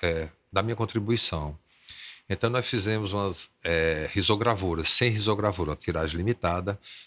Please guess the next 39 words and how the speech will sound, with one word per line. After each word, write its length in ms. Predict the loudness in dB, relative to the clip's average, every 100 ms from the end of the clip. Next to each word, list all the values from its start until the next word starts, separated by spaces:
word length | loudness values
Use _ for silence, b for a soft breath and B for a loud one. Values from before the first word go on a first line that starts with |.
| _
Eu 100 | -2
numerei 320 | 0 2 2
sessenta 400 | 2 0 0 -2
pessoas, 440 | 0 0 0 0 0
famílias, 420 | 2 2 2 2
amigos, 400 | 0 0 -2 -4
músicos, 300 | -4 -2 -4
artistas, 340 | -2 -2 -2 -6
pessoas 360 | -6 -4 -4
amigas, 340 | 0 0 -2 0
próximas, 380 | 0 0 -4 B B B B B
e 60 | -4
fui 160 | -4
deixar 340 | -2 -2 -2 -6
nas 200 | -6 -6
casas. 480 | -6 -12 -8 -10 -10 _ _ _ _
Deixava 320 | -6 -2 -2 -2
na 80 |
portaria. 520 | -4 -4 -2 -2 -2 -10 _ _ _ _ _ _ b b b b b -2
Cara, 180 | 0
eu 40 | 0
tive, 260 | -2 0
assim, 200 | 0 -2
um 120 | -4 -6
resultado, 680 | -8 -10 -4 -2 -2 -4
assim, 160 | -8 -6
as 100 | -6
pessoas 320 | -4 -4 -4
ligavam 300 | -4 -4 -4
chorando, 500 | -2 -2 0 -2 -4
porque 140 | -8
tava 220 | -10 -10 -10
todo 200 | -10 -8
mundo 160 | -8
aflito 460 | -8 -2 0 0 -4
por 60 |
causa 100 | -8
da 80 | -8
pandemia. 420 | -10 -10 -6 -8